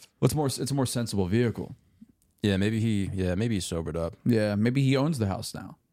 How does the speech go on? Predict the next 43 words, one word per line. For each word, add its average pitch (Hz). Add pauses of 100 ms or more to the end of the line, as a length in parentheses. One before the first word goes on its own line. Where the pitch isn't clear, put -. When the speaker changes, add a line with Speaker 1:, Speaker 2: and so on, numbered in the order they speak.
(160)
Speaker 2:
I 101
mean, 101
if 87
you 135
have 107
a 90
Honda 98
Pilot 95
and 85
you're 87
not 87
sober, 85
something's 123
Speaker 1:
Then 120
Speaker 2:
wrong. 117
Speaker 1:
something's 113
seriously 104
Speaker 2:
Dude, 90
Speaker 1:
wrong. 80 (180)
Speaker 2:
yeah, 92
you're 90
a 92
fucking 85
sociopath, -
dude. - (160)
Speaker 1:
<laughs> -
Speaker 2:
Yeah. 87 (640)
Speaker 1:
Now, 139
if 127
you 143
have 131
a 117
Corvette 160
and 139
you're 113
sober, 107
it's 98
like, 95
what's 101
the 98
point? 98 (640)
Speaker 2:
Yeah. - (460)
Speaker 1:
<clears throat> -